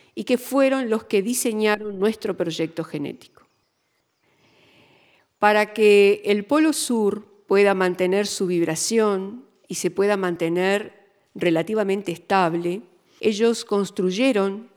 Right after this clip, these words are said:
este cristal que tiene un gemelo,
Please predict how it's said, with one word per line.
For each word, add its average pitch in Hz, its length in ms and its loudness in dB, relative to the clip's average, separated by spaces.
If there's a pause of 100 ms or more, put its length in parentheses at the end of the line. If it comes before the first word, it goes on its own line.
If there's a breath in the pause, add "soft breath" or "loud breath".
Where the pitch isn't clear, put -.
(140)
este 185 260 -4
cristal 196 680 -2 (680)
que 226 140 2
tiene 262 520 2
un 233 200 0
gemelo, 233 880 0